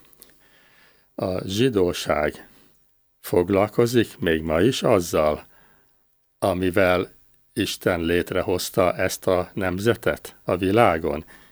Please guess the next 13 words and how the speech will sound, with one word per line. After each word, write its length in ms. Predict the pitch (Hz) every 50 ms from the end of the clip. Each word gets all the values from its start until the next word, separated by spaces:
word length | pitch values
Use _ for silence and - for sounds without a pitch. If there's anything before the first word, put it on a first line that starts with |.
| _
hiszen 380 | - 101 - - - 107 98 - - -
azért 420 | 127 127 92 92 87 85 87 -
hozta 360 | - 85 80 - - - 80
létre, 540 | 78 85 87 85 - - 98 92 95 107 113 - - - - _ _ _ _ _ -
hogy 200 | - 95 92 98
legyenek 540 | 101 107 104 82 85 90 82 85 85 82 - -
világossága 1040 | 113 95 82 82 85 80 78 80 85 80 - - - - 87 78 82 80 87 90
a 120 | - - 90
világnak, 800 | 92 92 82 85 82 78 78 82 - 85 85 113 120 - - - - - - - _
vagyis 380 | - 87 82 87 90 85 - -
hogy 240 | 104 95 92 - _ - - _ _ _ _ _
mutassák 760 | - 147 139 - - 87 82 - - - - - 85 87 - -
meg 280 | 113 90 82 76 71